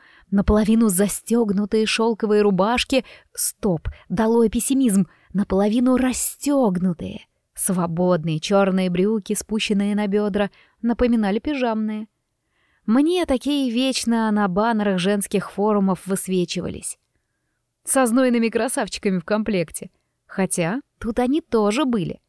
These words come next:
Элвин мне подмигнул и медленно улыбнулся. Вот черт, надо срочно перестать на него пялиться. Счастье, что Алрик к моим взглядам оказался абсолютно равнодушен.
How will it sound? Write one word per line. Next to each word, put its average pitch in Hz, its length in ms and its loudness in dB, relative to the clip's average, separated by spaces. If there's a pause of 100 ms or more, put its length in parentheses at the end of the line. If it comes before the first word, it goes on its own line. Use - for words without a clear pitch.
(600)
Элвин 185 440 2
мне 185 240 2
подмигнул 190 580 0
и 190 60 2
медленно 185 440 0
улыбнулся. 180 760 -2 (380)
Вот 180 360 -4 (100)
черт, 277 600 -2 (320)
надо 202 260 2
срочно 226 580 2
перестать 220 500 -4
на 202 80 2
него 196 240 0
пялиться. 175 560 -4 (760)
Счастье, 254 480 -2
что - 300 -2
Алрик 262 420 0
к - 40 -16
моим 190 240 0
взглядам 185 480 0
оказался 202 560 -2
абсолютно 220 500 -2
равнодушен. 196 760 -2